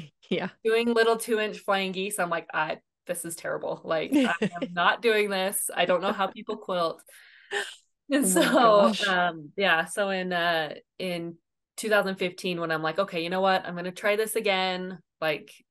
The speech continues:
Speaker 2: let's start from scratch. Can you just show me more? Can you show me basics?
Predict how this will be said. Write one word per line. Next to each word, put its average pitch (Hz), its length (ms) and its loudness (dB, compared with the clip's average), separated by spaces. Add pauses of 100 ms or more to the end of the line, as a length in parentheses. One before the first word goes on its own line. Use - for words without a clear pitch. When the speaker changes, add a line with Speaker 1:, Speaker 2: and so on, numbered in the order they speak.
(140)
Speaker 2:
let's 165 280 -4
start 202 300 2
from 214 140 -6
scratch. 175 760 -2 (120)
Can 185 140 -10
you 170 140 -8
just 180 280 -6
show 175 200 -6
me 165 200 -6
more? 151 380 -6 (100)
Can - 140 -10
you 190 40 -6
show 190 120 -8
me 185 120 -4
basics? - 640 -10